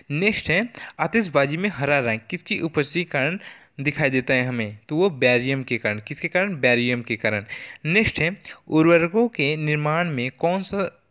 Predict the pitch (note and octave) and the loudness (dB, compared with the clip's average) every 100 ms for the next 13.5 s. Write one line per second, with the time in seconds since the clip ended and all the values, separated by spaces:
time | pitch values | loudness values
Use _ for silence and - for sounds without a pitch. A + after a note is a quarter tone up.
0 | - D#3 - C3 D#3+ - C#3 C3 C3+ B2 | -6 -6 -4 -4 -4 0 0 0 -2 -2
1 | A#2 C3 C3 - C#3 C#3 C3+ C#3 - F#3+ | -2 -2 -2 0 2 4 4 0 0 -2
2 | F#3+ F3+ C#3 C3 B2+ C3 E3 - B2 - | 0 -2 -2 -2 -2 0 -4 -2 -4 -4
3 | C3+ D3 D#3+ D#3 D#3 D#3 D#3+ E3 D#3 E3 | -4 -4 -2 -2 -2 -2 -2 0 0 0
4 | E3+ E3 D#3+ A#3 - - - _ D3 C3+ | 0 0 0 0 -2 -16 -18 _ 0 2
5 | B2 - - B2 A2+ - D3 D3+ G#3+ A3+ | 0 0 0 -2 -4 -6 -6 -2 -2 0
6 | - B2+ A#2+ - C#3 A#2 G#2+ - - - | 0 0 0 -2 -2 -2 -6 -16 -20 -12
7 | D3 F#3+ - D3+ E3+ - D#3 D#3+ F3+ D3+ | -4 -2 0 0 -2 -2 0 0 0 0
8 | C3+ - D#3+ C3 B2+ C3+ F3 E3+ - - | 0 -2 -2 0 2 2 2 -2 -2 -2
9 | - C#3+ D#3 D3+ - B2+ C3+ - C3+ - | -2 -4 -4 -2 -4 0 -2 0 -2 2
10 | C3 D#3 C3 - B2+ C3 A2 - C3 F#3+ | 0 0 -2 2 2 4 0 -4 -2 -2
11 | - B2 B2 A#2+ - B2+ B2+ A#2+ A#2+ B2+ | 0 0 0 -2 -4 -4 -4 -2 0 2
12 | F3 A#3+ - - - - D3 C#3+ B2 B2 | 0 -2 -4 -18 -10 0 0 2 -2 0
13 | G#2 - F#3 A#3 | -4 -2 0 2